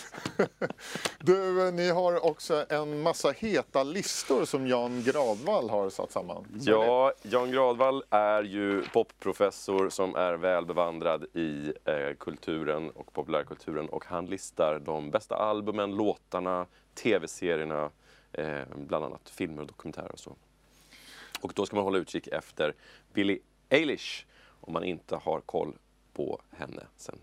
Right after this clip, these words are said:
Speaker 2: tidigare.
Speaker 1: Då håller vi utkik efter Billie Eilish. Och vad har du då för weekendtips den här gången?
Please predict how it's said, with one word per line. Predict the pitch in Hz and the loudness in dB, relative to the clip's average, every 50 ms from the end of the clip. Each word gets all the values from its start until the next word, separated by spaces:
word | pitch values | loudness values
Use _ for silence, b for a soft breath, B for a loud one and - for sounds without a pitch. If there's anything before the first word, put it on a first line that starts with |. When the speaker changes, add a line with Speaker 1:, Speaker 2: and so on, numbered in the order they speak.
| _ _ | _ _
Speaker 2:
tidigare. | - - - - - - - - - - _ _ | -16 -14 -14 -12 -12 -14 -18 -20 -20 -20 _ _
Speaker 1:
Då | - 123 | -12 -12
håller | 127 - 110 107 104 | -8 -6 -6 -6 -6
vi | 95 98 | -6 -6
utkik | 98 90 - - - - 101 98 - - - | -6 -8 -8 -12 -10 -10 -10 -10 -10 -14 -16
efter | - - - - 98 95 | -16 -16 -10 -10 -10 -10
Billie | 90 85 98 95 90 - | -8 -8 -8 -6 -6 -6
Eilish. | - - 98 98 92 90 90 - - - - - _ - | -6 -6 -6 -6 -6 -8 -10 -10 -12 -16 -18 -16 _ -2
Och | - 190 196 - - _ _ - - - - _ _ | 0 0 0 -2 -4 _ _ -20 -20 -20 -20 _ _
vad | - 123 110 | 0 2 2
har | 107 101 | 2 0
du | 95 101 95 87 | -2 -2 -4 -4
då | 90 90 85 67 - - | -2 -2 -2 -4 -4 -8
för | - - 92 85 80 80 80 - - 90 90 | -8 -4 -2 -2 -2 -2 -4 -8 -10 -8 -6
weekendtips | 107 92 82 - 95 82 82 - 160 - - - - - - - - - | -6 -6 -6 -8 -12 -12 -8 -8 -10 -10 -10 -14 -16 -16 -18 -18 -14 -12
den | 90 87 | -12 -12
här | 82 82 | -10 -10
gången? | - - - - - | -12 -12 -12 -12 -16